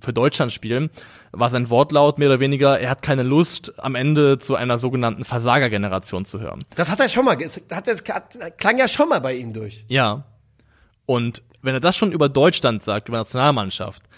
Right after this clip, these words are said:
Speaker 1: dann kann ich mir auch vorstellen, dass der Gedanke von ihm oder für ihn nicht so weit ist, sich zu fragen,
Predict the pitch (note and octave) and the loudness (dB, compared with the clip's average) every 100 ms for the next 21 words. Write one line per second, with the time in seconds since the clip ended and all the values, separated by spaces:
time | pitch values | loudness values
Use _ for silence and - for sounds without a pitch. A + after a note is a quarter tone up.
0 | _ - A2+ - D#3+ D#3+ D3+ A#2 - C#3 | _ -8 -6 -2 0 0 0 -2 -2 2
1 | D#3 - E3+ F3+ G#3 - _ _ B2+ B2+ | 2 2 0 0 -2 -8 _ _ -4 0
2 | C3+ B2+ B2 C#3 E3+ F3 E3+ D3 D#3+ D#3 | 0 0 0 0 0 0 0 -2 -4 -4
3 | E3 A#2+ - F3 F3 D#3 D3 C3+ E3 - | -2 -4 -2 0 0 0 -2 0 -2 0
4 | F3 B2+ A#2+ D#3 - D#3+ - C3+ - B2+ | 0 4 4 2 -2 -6 -4 -6 -6 -10
5 | - A2+ C3 E3+ G3 | -4 -2 -2 -2 -6